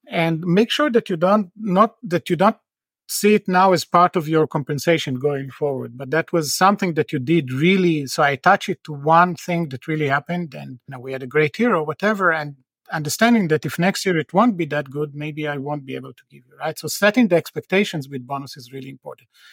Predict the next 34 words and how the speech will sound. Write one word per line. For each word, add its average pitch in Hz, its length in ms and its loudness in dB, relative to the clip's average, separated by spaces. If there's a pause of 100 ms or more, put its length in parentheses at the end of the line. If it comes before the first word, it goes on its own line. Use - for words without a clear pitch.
(160)
Sometimes 233 440 4
it's 175 160 -2
just 180 260 2
part 175 220 4
of 165 100 0
the 147 60 0
contract, 180 540 0
and 139 120 -4
that's 151 220 0
the 156 100 -6
way, 156 360 2
say 165 260 0
that 147 300 -4
Bruce 180 280 2
is 147 120 0
better 160 280 2
than 139 220 -2
you, 175 240 4
but 160 220 -4
I - 20 -2
have 151 160 0
to 156 80 -8
pay 160 180 4
everyone 156 320 0
the 143 80 -6
same. 233 320 4
Maybe 170 220 2
I 160 60 4
can 151 160 -2
give 143 240 0
Bruce 151 320 -2
a, 151 280 0
a 143 280 -2
bonus 127 680 -2